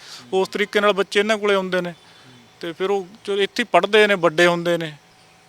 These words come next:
ਜੋ ਵੀ ਸੰਸਕਾਰ ਦੇਣੇ ਨੇ, ਉਹ ਤਾਂ ਇਹਨਾਂ ਨੇ ਦੇਣੇ ਆ ਨਾ, ਸਾਰਾ ਪ੍ਰਭਾਵ ਇਹਨਾਂ ਦਾ ਹੀ ਜਾਣਾ ਜੋ ਵੀ ਹੈਗਾ।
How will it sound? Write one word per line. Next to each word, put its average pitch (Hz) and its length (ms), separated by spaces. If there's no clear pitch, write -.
ਜੋ 170 340
ਵੀ 208 140
ਸੰਸਕਾਰ 190 520
ਦੇਣੇ 185 220
ਨੇ, 202 80
ਉਹ 196 80
ਤਾਂ 214 80
ਇਹਨਾਂ 208 180
ਨੇ 220 100
ਦੇਣੇ 165 260
ਆ 151 60
ਨਾ, 185 160
ਸਾਰਾ 175 220
ਪ੍ਰਭਾਵ 190 460
ਇਹਨਾਂ 208 180
ਦਾ 208 60
ਹੀ 185 60
ਜਾਣਾ 139 240
ਜੋ 139 200
ਵੀ 135 140
ਹੈਗਾ। 120 220